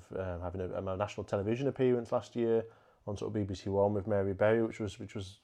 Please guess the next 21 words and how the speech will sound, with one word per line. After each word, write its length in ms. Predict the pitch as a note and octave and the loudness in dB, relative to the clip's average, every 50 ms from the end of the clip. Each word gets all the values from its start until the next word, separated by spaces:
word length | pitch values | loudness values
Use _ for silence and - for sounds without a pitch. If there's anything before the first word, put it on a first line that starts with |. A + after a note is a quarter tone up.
| - - F2 - - - - - - B2 - | -20 -20 -20 -20 -20 -20 -18 -14 -14 -8 -2
huge, 380 | - F#3 G3 F#3+ D3 G#2+ F2+ - | 0 2 4 4 4 2 0 -2
huge. 160 | - A#2+ G#2+ | -2 -2 0
I 100 | A2+ A#2 | 0 2
mean, 400 | B2+ C3 B2+ A#2+ A#2+ A#2+ C#3 C3+ C3 | 2 4 4 2 2 0 -2 2 4
bonkers, 460 | D#3 E3 E3 D3+ - F2 - - - - - | 4 4 4 2 -2 -6 -8 -8 -14 -8 -4
absolutely 340 | E3+ - - - E3 C#3+ A#2 | -4 -4 -4 -4 -6 -2 0
bonkers. 420 | A2+ G#2 G2 - - F2 F2+ F2+ - - - - - - - - - | 0 0 0 -2 -6 -10 -10 -10 -14 -18 -18 -18 -18 -18 -8 -2 0
And 100 | C3 C3 | 2 2
again, 340 | C3+ E3+ G3 G3 D3 A2+ G2+ | 4 4 4 4 4 2 0
sharing 300 | - - E3 D#3+ E3 D#3+ | 0 6 8 8 10 8
that 140 | D3 B2 - | 8 4 0
story 320 | - D#3 D3 C#3 C#3 C3 | 2 4 6 6 8 6
again 320 | B2 A2+ C3 C#3+ D3 C#3 | 6 6 4 4 4 4
publicly 260 | A#2+ - C#3 C#3 B2+ B2 | 2 0 0 0 2 2
now, 140 | A#2+ A#2 | 2 2
so 120 | G#2+ A#2+ B2 | 2 0 -2
we're 140 | B2+ C3+ C#3+ | -2 -2 -4
on 80 | D3 | -4
a 20 | E3 | -4
massive 380 | F#3 G3+ G3 - - F3 D#3+ | -4 -6 -4 -2 -2 -4 -2
platform 460 | - - A#2+ A2+ - - G#2+ G2 F#2+ | -2 -2 -4 -4 -4 -6 -6 -6 -6